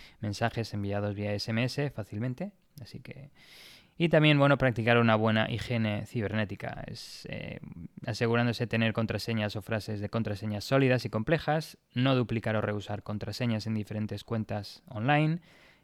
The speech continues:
y actualizar las contraseñas, cambiarlas con regularidad. En cualquier caso, debería de haber alguna ley en la que se obligue a los fabricantes a ser responsables de productos que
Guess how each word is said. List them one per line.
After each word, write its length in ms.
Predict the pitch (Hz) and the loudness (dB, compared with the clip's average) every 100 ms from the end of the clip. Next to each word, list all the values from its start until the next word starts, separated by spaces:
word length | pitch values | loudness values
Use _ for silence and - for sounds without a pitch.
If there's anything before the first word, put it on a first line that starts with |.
| - | -2
y 120 | 123 | -2
actualizar 680 | 117 104 107 - 131 131 - | -2 -4 -4 0 0 0 -2
las 160 | 117 110 | -6 -4
contraseñas, 720 | 113 101 101 117 110 110 104 | -4 -4 -4 -2 -2 -2 -4
cambiarlas 760 | 101 104 110 107 104 104 - - | -4 -2 -2 0 -2 -6 -10 -18
con 260 | - 113 110 | -8 -6 -6
regularidad. 720 | 117 113 107 104 104 107 104 - | -4 -4 -4 -4 -4 -6 -8 -4
En 140 | 120 | -4
cualquier 380 | - 120 156 165 | 0 2 4 4
caso, 340 | 185 - 196 | 4 4 0
debería 540 | 147 123 113 110 123 165 | 0 0 0 2 2 4
de 60 | |
haber 340 | 147 156 165 - | 6 6 4 0
alguna 600 | 120 107 107 135 143 131 | -4 -4 -2 0 2 4
ley 340 | 120 131 135 | 6 6 4
en 100 | 127 | 4
la 100 | 107 | 0
que 100 | 101 | -2
se 180 | 104 - | -6 -6
obligue 320 | 104 117 180 | 0 2 4
a 40 | 165 | 4
los 180 | 117 - | 2 0
fabricantes 800 | 107 107 127 131 127 123 - - | -2 0 0 0 0 -2 -6 -6
a 120 | 110 | -4
ser 180 | - 143 | -2 -2
responsables 500 | 143 123 107 127 127 | 0 -2 0 0 2
de 80 | 113 | 0
productos 480 | 110 120 - 147 | 0 -2 0 -4
que 140 | - | -4